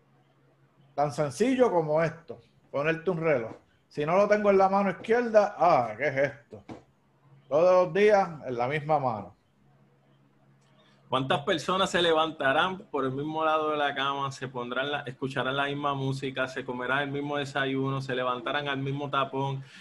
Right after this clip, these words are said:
Speaker 2: llegarán a su trabajo, saldrán de su trabajo para llegar a la casa, comer, a, eh, acostarse y hacer lo mismo, la rutina todos los días, todos los días? Esa zona de confort que a veces pensamos que estamos bien.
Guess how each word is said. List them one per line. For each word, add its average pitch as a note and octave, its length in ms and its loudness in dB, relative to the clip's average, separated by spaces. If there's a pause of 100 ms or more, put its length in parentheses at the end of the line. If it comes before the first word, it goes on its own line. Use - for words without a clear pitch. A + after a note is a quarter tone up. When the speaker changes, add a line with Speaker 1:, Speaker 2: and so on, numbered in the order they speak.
(120)
Speaker 2:
llegarán C3 420 0
a D3 80 -2
su C#3+ 180 -4
trabajo, C#3 600 2
saldrán C3 480 -4
de C#3+ 80 -6
su C#3 140 -8
trabajo C3+ 580 0
para B2+ 220 -2
llegar C3 220 -2
a C#3 100 0
la C#3 80 -2
casa, C#3 380 -4
comer, C3+ 500 -6 (320)
a, B2 260 -2
eh, B2 600 0
acostarse D3 640 0
y B2 60 0
hacer C3 260 -4
lo C#3+ 180 -4
mismo, D#3 320 -6
la C3+ 140 0
rutina C#3+ 560 -8
todos C#3+ 680 -2
los C#3 200 -8
días, A#2 380 -8 (100)
todos C3 300 -2
los B2+ 160 -4
días? A#2 160 -6
Esa B2 140 -10
zona D3 220 -4
de C#3+ 60 -4
confort C#3+ 380 -6
que - 80 -6
a B2+ 40 -4
veces B2+ 300 -6
pensamos C#3 440 -6
que A2+ 260 -10 (560)
estamos C3+ 460 -6
bien. E3+ 280 -8